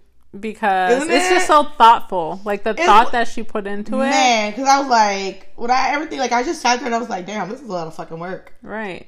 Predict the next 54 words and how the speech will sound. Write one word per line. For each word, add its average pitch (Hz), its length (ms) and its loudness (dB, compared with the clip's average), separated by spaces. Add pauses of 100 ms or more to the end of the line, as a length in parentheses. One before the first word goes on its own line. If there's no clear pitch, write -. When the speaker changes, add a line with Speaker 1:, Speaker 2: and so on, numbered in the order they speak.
Speaker 2:
That 208 60 -10
was 202 80 -8
a 185 40 -12
lot 170 120 -8
of 156 60 -12
work. 180 360 -10
Speaker 1:
And 208 100 -6
it 220 40 -2
was 226 120 0
so 226 140 -6
cute. 220 240 -4
She - 80 -6
put 220 140 -8
a 214 40 -4
lot 208 140 -6
of 196 100 -12
thought 202 140 -8
into 190 200 -10
that 202 160 -4
because 247 200 -4
Speaker 2:
Yeah. 311 120 4
Speaker 1:
obviously, 190 580 -4
I 190 120 -4
mean, 185 180 -6
all 180 160 -6
the 180 100 -10
details, 175 580 -8
the 170 140 -10
dress, 165 760 -8 (460)
the 190 100 -2
home-cooked 170 640 -8
meal. 165 560 -6
Speaker 2:
Yeah. 180 340 -6 (180)
Lobster. 196 580 0
Speaker 1:
The 196 160 -2
decor. 180 840 -4
Speaker 2:
<laughs> - 40 -12
The 214 200 -6
Speaker 1:
Right. 180 220 0
Speaker 2:
decor. 202 240 -4
Speaker 1:
Lobster. 170 540 0
Speaker 2:
Lobster. 240 680 0 (200)
May 202 180 -4
we 190 80 0 (100)
add 185 140 0
Speaker 1:
Okay. 190 60 -2
Speaker 2:
again. 208 360 -4
Speaker 1:
Lobster 180 540 0
Speaker 2:
Lobster. 190 160 0
Speaker 1:
back. 180 680 2
Speaker 2:
Yes, 180 360 -4
that's 185 240 -6
my 240 120 -2
fave. 202 500 -4